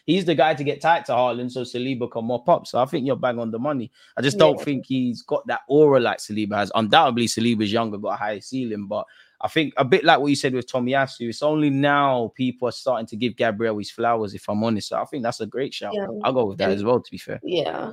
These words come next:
Speaker 2: And so, yeah, if, if Tomiyasu had not gotten injured, it would have been him, but, you know, it is what it is. Um, I guess I'll be messy for the overrated one and say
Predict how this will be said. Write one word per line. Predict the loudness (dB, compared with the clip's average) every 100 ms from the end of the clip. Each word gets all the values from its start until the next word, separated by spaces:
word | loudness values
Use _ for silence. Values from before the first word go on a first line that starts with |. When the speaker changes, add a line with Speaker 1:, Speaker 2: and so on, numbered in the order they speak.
| -2
Speaker 2:
And | 2 4
so, | 4 6 8 8 4 6
yeah, | 6 6 2
if, |
if | -2
Tomiyasu | 0 2 4 2 2 2
had | 2
not | 0 0
gotten | 0 2
injured, | 0 2 2
it | 4
would | 4
have | 2
been | 0 -2
him, | -2 -2 2
but, | 4 4 2 -8 _ _ _ _ _ _ _ _ _ -6
you | -4
know, | -2 -4 -8 _ _ _ _
it | -4 0
is | -2 -2
what | -6
it | -10 -14
is. | -18 _ -20 -20 _ _
Um, | -2 0 0 -2 -6 _ _ -6
I | 2
guess | 2 2
I'll | 0
be | 0
messy | 0 0 -2 -4 -4 -2 -4 -8 -14 _ _ -12
for | -6 -2
the | 0 2 0 -2 -4
overrated | -2 0 -2 -2 -4 -6
one | -8 -8 -10 -16 _ _ _ _ _ _ _ _ _ -2
and | -2 0
say | 2 6 6 6 2 -4 -10